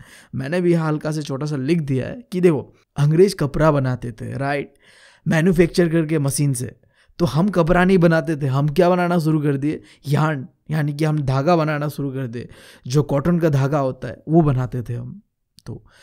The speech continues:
अभी ये तो उल्टा उन लोगों को चाहिए होगा, मदद भी कर देंगे, हम उन्हें ही बेच देंगे,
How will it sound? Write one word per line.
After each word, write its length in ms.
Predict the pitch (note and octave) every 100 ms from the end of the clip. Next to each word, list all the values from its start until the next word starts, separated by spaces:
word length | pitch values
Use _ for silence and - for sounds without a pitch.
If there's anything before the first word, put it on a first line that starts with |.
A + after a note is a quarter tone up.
| _ -
अभी 200 | C#3+ D#3+
ये 120 | F#3
तो 140 | A3+
उल्टा 220 | G#3 F3+
उन 120 | G#3 F3+
लोगों 180 | G3+
को 100 | G3+
चाहिए 300 | G3+ E3 F3+
होगा, 220 | F#3 E3+ F#3+
मदद 300 | D#3+ F3+ D#3+
भी 120 | F3
कर 160 | C#3+
देंगे, 260 | B2 C3+ C#3+
हम 140 | D#3
उन्हें 240 | C#3+ D#3 F#3
ही 60 |
बेच 180 | D3 B2
देंगे, 360 | A#2 A#2+ A2+